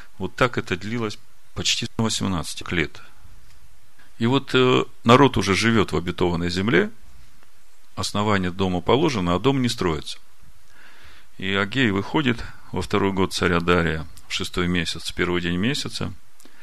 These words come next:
Значит, было слово Господне через Агея пророка к Заравававелю,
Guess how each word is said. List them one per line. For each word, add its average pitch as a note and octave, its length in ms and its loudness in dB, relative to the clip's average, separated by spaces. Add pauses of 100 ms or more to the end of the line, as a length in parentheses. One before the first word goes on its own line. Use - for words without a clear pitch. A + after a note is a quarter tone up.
(680)
Значит, F2 480 -6
было F2+ 340 -2
слово E2+ 320 -2
Господне A2+ 500 0
через F2 280 -2
Агея F#2 360 2
пророка F2 520 -2
к - 60 -10
Заравававелю, F2 800 2